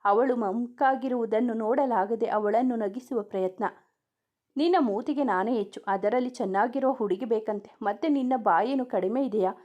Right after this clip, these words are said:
ಕಡಿಮೆ ಮಾತನಾಡುವ ಹುಡುಗಿ ಸಿಗುವುದಕ್ಕೆ? ಒಂದು ವೇಳೆ ಸಿಕ್ಕರೂ ನಿನ್ನ ಬಾಯಿಗೆ ಹೆದರಿ ಫಸ್ಟ್ ನೈಟ್ ದಿನವೇ ಓಡಿಬಿಡುತ್ತಾಳೆ" ಎಂದಳು. ತನ್ನ ಫಾರ್ಮಿಗೆ ಬಂದಾಗಿತ್ತು. ಅಂತೂ ರೌಡಿ ಬೇಬಿ ಫಾರ್ಮಿಗೆ ಬಂದಾಯ್ತು ಎಂದು ನಕ್ಕವನ ಜೊತೆಗೆ ನಗು ಸೇರಿಸಿದವಳು ಅವನ ಎದೆಗೆ ಒರಗಿದಳು.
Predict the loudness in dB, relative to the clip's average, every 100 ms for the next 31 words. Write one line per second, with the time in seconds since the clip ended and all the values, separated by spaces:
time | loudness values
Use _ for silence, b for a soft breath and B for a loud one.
0 | B 0 2 4 4 4 2 0 0 0
1 | 0 -2 -4 -6 -6 -6 -4 -2 -4 -4
2 | -8 -8 _ _ 0 2 4 2 0 -2
3 | -6 -4 -2 0 0 0 0 2 2 2
4 | 0 -2 -2 -4 -4 -6 -6 -6 -6 -2
5 | -4 -4 -4 -2 -2 -2 -4 -2 0 2
6 | 2 -2 -2 -2 -4 B B -4 0 0
7 | 0 2 2 0 -4 -4 -4 -2 -4 -6
8 | -12 -14 -14 _ -8 -4 0 2 2 2
9 | -2 -2 -2 0 0 0 -4 -2 -2 0
10 | 0 0 -4 -2 -2 -4 -4 -6 -6 -6
11 | -8 -10 -6 -2 -2 -4 -4 -4 -4 -8
12 | -4 -2 -2 -2 -4 -4 -2 -2 -2 -2
13 | -2 -2 -4 -4 -4 -4 b